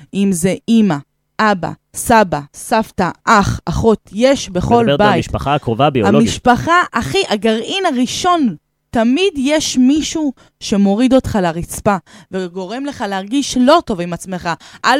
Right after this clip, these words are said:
Speaker 1: פניו מדאגה.
Speaker 2: נכון.
Speaker 1: אבל הדרך לוקה בחסר.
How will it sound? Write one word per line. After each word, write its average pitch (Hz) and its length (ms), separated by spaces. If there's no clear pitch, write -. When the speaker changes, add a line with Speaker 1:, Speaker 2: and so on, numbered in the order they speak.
Speaker 1:
פניו 262 380
מדאגה. 208 640
Speaker 2:
נכון. 180 120
Speaker 1:
אבל 175 140
הדרך 202 480
לוקה 175 240
בחסר. - 440